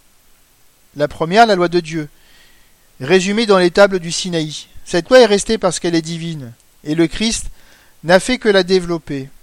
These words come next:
Deux, la loi civile. Cette loi est restée, cette loi civile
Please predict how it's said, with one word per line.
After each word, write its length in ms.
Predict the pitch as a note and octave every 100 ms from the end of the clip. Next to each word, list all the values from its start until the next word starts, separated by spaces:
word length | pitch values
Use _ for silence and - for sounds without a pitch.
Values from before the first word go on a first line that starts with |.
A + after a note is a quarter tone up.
| _ _ -
Deux, 200 | D3 A3+
la 100 | A3
loi 160 | G3+ G3
civile. 500 | - G3+ F3+ C#3+ B2 _ _ _ _ _ _ _
Cette 280 | - E3 -
loi 140 | F#3+
est 80 | F3+
restée, 460 | E3+ D#3+ - A3 A#3 _ _ _ _ _ _ _ _ _ _ _ _ _ - _ _ -
cette 260 | F#3+ E3
loi 320 | F#3+ F3+ G3 F#3+
civile 500 | - F#3 A3+ B3+